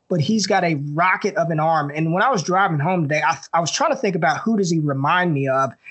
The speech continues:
And I would say he reminds me of a, a Teddy Bridgewater who could run, like, very accurate, smooth thrower.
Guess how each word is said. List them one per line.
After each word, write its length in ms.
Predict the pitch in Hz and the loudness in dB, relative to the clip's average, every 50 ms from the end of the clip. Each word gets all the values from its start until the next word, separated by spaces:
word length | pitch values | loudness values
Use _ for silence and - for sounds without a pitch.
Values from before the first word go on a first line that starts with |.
| - - _ _ | -20 -20 _ _
And 180 | - 185 175 - - | -2 -2 -2 0 0
I 180 | 180 196 277 320 | 0 0 0 0
would 120 | 302 214 | -2 -2
say 260 | - - - 196 180 | -2 0 0 0 0
he 180 | 170 - 233 247 | 0 0 0 -2
reminds 540 | 254 262 233 196 185 180 185 185 180 151 151 | 0 0 0 0 0 0 0 0 0 0 0
me 240 | 175 175 170 180 - | 0 0 0 -2 0
of 220 | - 165 165 156 156 - | 0 0 0 0 -2 -2
a, 360 | 160 160 156 151 151 143 139 - _ _ _ _ _ _ _ _ | -2 0 0 0 0 -2 -4 -6 _ _ _ _ _ _ _ _
a 180 | - 160 147 135 - | -2 -2 -2 -2 -4
Teddy 300 | - - 247 277 269 220 | -2 0 0 2 2 0
Bridgewater 640 | 165 135 160 185 202 190 143 147 175 180 180 170 156 | 0 0 2 0 2 2 0 0 0 0 0 0 2
who 160 | 143 180 185 | 2 0 0
could 240 | - 180 151 135 135 | 0 -2 -4 -2 0
run, 320 | 165 175 143 120 113 110 113 _ _ - | 0 0 0 -2 -4 -8 -12 _ _ -2
like, 180 | 160 151 143 | 0 0 0
very 380 | 147 147 143 185 214 226 214 208 - | -2 -4 0 2 2 2 2 2 0
accurate, 480 | 165 190 185 180 185 - 190 180 147 - | 0 2 2 0 0 -2 -2 -2 -2 -2
smooth 500 | - - - 190 202 220 233 208 - - | -2 0 2 2 2 2 0 -2 -4 -4
thrower. 500 | - 185 185 180 175 170 165 160 - - | -2 0 0 0 2 0 0 -2 -2 -6